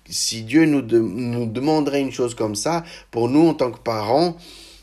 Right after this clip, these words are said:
c'est quelque chose d'inconcevable. Donc, il a quand même, malgré cette, euh, cette situation, il a quand même obéi. Donc ça, c'est une petite mise en pratique, euh, pour chaque,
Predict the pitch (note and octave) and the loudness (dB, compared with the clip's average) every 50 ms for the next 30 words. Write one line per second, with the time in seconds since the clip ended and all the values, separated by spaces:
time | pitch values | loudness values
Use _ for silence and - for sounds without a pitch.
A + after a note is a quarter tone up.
0 | _ - - - - B2+ A#2+ A2+ G2 G2 - A#2 A2 - D3 C#3 A#2+ A2+ C3 C#3+ | _ -18 -12 -4 0 0 0 0 0 -4 -6 -6 -4 -2 -2 -2 0 0 0 -2
1 | C#3 - E3 D#3 D#3+ - C3+ A#2 A2 F#2 F2+ F2 F2+ - - - A#2 A#2 D3+ D#3 | 0 -2 -4 -4 -4 -8 -6 -4 -4 -4 -4 -4 -6 -10 -10 -10 0 2 2 2
2 | D3+ - - D#3 D3 D3 C#3+ C#3 - G3 G#3+ A#3 A#3+ A#3 G#3 F3 C#3 A#2 F2+ - | 2 -2 -4 2 2 2 2 2 0 -2 -2 0 -2 -2 -2 -2 -2 -2 -4 -4
3 | A2 B2+ C#3 C#3+ C#3+ C#3 D#3 E3+ F#3 F3+ E3 D3 C3+ - - - - A#2 A2 G2 | -2 -2 -2 -2 -2 -4 0 2 4 4 4 2 0 -4 -6 -4 -4 -4 -6 -6
4 | - _ - G2 F#2+ F#2+ F#2 F2 E2+ - - - - - - - - - - - | -10 _ -6 -4 -2 -2 -2 -4 -6 -10 -12 -20 -20 -20 -20 -20 -20 -20 -14 -8
5 | - - B2+ - - F#3 E3+ - - D#3 C3+ - - F#3 G#3 F#3+ D3 A2 - - | -6 -6 -4 -4 -4 -6 -4 -2 -2 -2 -2 -2 -2 0 0 0 0 0 0 2
6 | E3 E3 E3 D3+ C3 B2 - - F3 F3+ D3 D3 B2+ G#2 G2 G#2+ D3+ F#3+ - - | 2 4 4 4 2 0 0 2 2 4 6 4 4 4 2 0 -4 -8 -12 -16
7 | - - - - - _ - C#3 C#3+ C#3 - A3 A#3 - - F#3 D#3 C#3+ - - | -20 -20 -20 -20 -20 _ -2 -2 -2 0 0 -2 -2 0 0 0 0 0 -2 -6
8 | G#3 G3 - F#3 F3+ D#3+ E3 D#3+ D3 - - C#3 C3+ - - F#3+ F#3+ - - - | -10 -8 -6 -6 -2 0 0 -2 -2 -4 -6 -8 -8 -6 -8 -10 -10 -10 -16 -20
9 | _ - - - _ _ - G2+ G#2+ G#2+ G#2+ G#2+ G#2+ G#2 - C#3 C#3 - F#3 E3+ | _ -20 -20 -20 _ _ -4 -2 0 2 2 0 0 -2 -4 -6 -4 -2 -4 -4
10 | E3 - G3 | -4 -8 -10